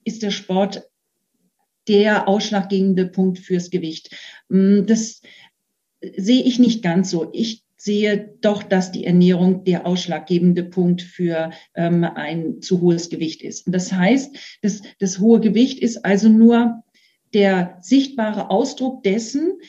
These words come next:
dass offensichtlich die Ernährung nicht ganz optimal gestaltet wird. Ähm, das heißt, es schleichen sich wahrscheinlich Ernährungstrends rein, die eher, ähm, in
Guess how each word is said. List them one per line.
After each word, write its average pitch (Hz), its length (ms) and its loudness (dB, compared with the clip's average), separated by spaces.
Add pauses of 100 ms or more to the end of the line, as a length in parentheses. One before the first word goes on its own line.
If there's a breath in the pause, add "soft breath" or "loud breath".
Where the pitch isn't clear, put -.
(120)
dass - 340 -2
offensichtlich 240 1200 2
die 220 160 -2
Ernährung 220 680 2
nicht 226 380 4
ganz 214 360 -2
optimal 190 1000 -2
gestaltet 170 600 -6
wird. - 300 -10 (340 loud breath)
Ähm, 208 540 4
das 214 220 -4
heißt, 226 420 -2
es 220 220 -4
schleichen 254 460 2
sich 254 280 -4
wahrscheinlich 214 1120 0
Ernährungstrends 220 1000 0
rein, 220 340 -2 (180 loud breath)
die 220 340 -4
eher, 214 380 -2 (320 loud breath)
ähm, 202 340 2 (200)
in 202 420 -2